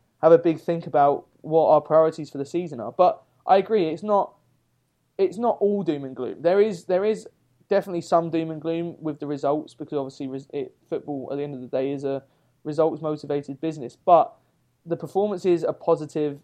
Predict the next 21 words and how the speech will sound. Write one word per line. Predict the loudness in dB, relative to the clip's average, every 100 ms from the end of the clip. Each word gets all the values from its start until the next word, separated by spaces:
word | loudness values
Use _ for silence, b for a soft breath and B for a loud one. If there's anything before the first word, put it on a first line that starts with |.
| -4
There | 0 2
are | 2
definitely | 2 0 -2 -6
some | -4 -4 -2
positives | -4 -6 -10 -12
to | -10
be | -8
taken | -6 -6 -4
out | -6
of | -6
the | -10
season, | -8 -8 -8 -12 2
but | 4 4 2 _ _ _ -10
the | -4
main | -2 -2 0
posi-, | -2 -2 -10 -4
positive | -4 -4 -8 -6
we're | -6
all | -4
looking | -6 -8 -14
for | -8 -6 -6